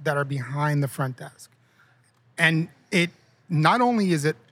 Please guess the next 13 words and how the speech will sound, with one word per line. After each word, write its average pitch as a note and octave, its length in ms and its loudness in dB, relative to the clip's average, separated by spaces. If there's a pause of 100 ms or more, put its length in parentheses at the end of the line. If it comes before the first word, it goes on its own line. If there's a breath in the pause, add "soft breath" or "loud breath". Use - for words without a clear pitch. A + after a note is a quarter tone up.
(140)
for D#3+ 260 0
me D#3 340 2
to - 160 -2
truly E3 440 0
understand D3 580 -2
what D3 160 2
I'm C#3+ 140 0
solving, C#3+ 560 -2 (320 loud breath)
it's - 160 -2
also E3+ 220 0
for F3 140 -2
my C3+ 160 2
team. C3 420 -4